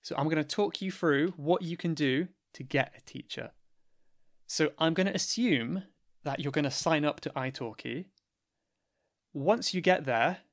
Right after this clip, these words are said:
you can search for a professional tutor or a community tutor. Now, a professional tutor is one who has training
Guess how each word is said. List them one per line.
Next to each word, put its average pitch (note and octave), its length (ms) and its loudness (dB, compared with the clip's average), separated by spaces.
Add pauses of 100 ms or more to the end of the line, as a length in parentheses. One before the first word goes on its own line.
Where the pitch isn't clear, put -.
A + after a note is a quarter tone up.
(140)
you D3+ 380 -4
can D#3+ 180 -2
search C#3 460 0
for C3 540 -2
a B2 380 -4 (560)
professional D3 800 0
tutor C#3 540 -4 (500)
or F3 380 4 (500)
a D3 180 0 (200)
community C#3 640 -2
tutor. - 460 -14 (2000)
Now, C#3 100 -6
a C3+ 60 -12
professional E3 680 0
tutor B2+ 380 -8
is B2 180 -4
one C#3+ 320 4
who C3+ 220 0
has B2 500 -2 (360)
training E3+ 720 2